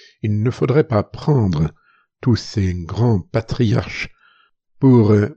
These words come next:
des hommes qu'on ne peut regarder que de très loin, qu'on ne saurait imiter, sous prétexte que ce sont des hommes exceptionnels qui ont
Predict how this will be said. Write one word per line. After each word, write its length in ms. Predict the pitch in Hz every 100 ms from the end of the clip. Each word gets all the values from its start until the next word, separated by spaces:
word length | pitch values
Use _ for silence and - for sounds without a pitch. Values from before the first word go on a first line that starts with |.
| _
des 720 | 143 101 92 101 95 87 87
hommes 400 | 117 95 95 82 - _
qu'on 140 | - 101
ne 120 | 98
peut 200 | - 117
regarder 580 | 101 98 101 101 120 -
que 120 | 95
de 160 | 92
très 300 | 85 - 92
loin, 440 | 90 95 127 143 113 _ _ _ _ _ _ -
qu'on 140 | 98
ne 120 | 95
saurait 640 | 98 - 113 110 117 98 _ -
imiter, 720 | 101 98 90 - 135 139 - _ _ _ _ _ _ _ _
sous 200 | - 113
prétexte 540 | 98 98 143 135 - 104 - _ -
que 80 | 101
ce 220 | - -
sont 180 | - 110
des 220 | 95 90
hommes 180 | 104 90 - _ _ _ -
exceptionnels 760 | 107 - 95 - 87 123 117
qui 160 | -
ont 100 | 95